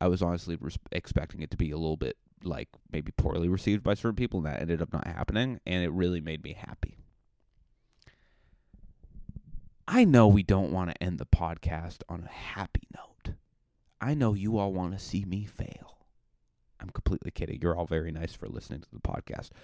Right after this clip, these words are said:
Um, we didn't get any questions this podcast, and that's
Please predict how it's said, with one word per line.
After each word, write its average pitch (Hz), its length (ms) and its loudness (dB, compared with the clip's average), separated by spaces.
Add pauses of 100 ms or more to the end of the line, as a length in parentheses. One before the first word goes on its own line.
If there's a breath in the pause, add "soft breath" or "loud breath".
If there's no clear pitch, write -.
(300 soft breath)
Um, 117 480 10 (1400)
we 120 120 8
didn't 160 180 6
get 160 120 12
any 160 180 6
questions - 720 4
this 98 180 2
podcast, - 600 0
and 95 100 -2
that's 101 240 0